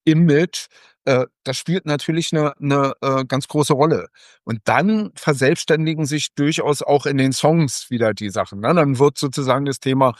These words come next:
als Beispiel Teledin einfach nur besungen, weil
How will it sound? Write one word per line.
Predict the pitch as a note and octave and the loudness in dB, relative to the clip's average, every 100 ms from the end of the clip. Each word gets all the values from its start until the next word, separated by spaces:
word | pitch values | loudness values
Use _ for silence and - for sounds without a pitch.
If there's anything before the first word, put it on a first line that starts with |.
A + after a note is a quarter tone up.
| _ - | _ -4
als | A#2 - | -4 0
Beispiel | B2 D3 - D#3 D#3 | 2 2 0 -2 -2
Teledin | - C3 B2 C#3 E3 F3+ - - - _ - | -2 -4 -2 0 0 0 -4 -20 -20 _ -2
einfach | B2+ D3+ C#3 | -2 -2 -2
nur | D3+ D3 | 0 2
besungen, | C3 C3+ D#3+ G3+ A3 A3 _ _ | 2 2 2 0 -2 -6 _ _
weil | A2+ A#2+ D3 E3 | 0 2 2 0